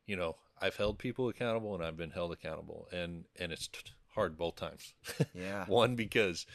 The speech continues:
Speaker 1: you have to, well, actually, both sides are somewhat similar because you're dying to pride,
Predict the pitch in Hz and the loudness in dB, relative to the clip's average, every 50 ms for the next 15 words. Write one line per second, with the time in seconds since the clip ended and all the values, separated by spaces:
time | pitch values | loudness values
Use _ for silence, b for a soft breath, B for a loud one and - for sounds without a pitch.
0 | B B B B B B - 104 107 107 101 113 107 101 - - - - 110 101 | B B B B B B 0 2 2 2 4 4 2 2 0 -2 -4 -2 0 0
1 | 95 92 87 - - - 123 139 117 - 123 147 185 - - 135 101 90 85 98 | 0 0 -2 -4 0 4 4 4 4 4 2 0 0 0 -2 -2 -2 -2 -2 -2
2 | 120 123 - - 135 135 135 101 87 87 85 82 - - - - - - 165 175 | -2 -2 0 2 2 2 2 0 0 -2 -4 -4 -4 -6 -6 -6 0 4 4 4
3 | 175 147 107 - - - 135 131 113 85 80 80 87 87 - 107 95 87 95 95 | 4 4 0 0 0 0 0 2 2 0 0 -2 -4 -2 0 0 0 0 0 -2
4 | 87 87 98 98 101 98 95 87 - 90 - - 104 104 85 78 80 90 101 | 0 2 2 2 2 0 -2 -2 -6 -8 -2 0 2 4 4 4 2 0 -2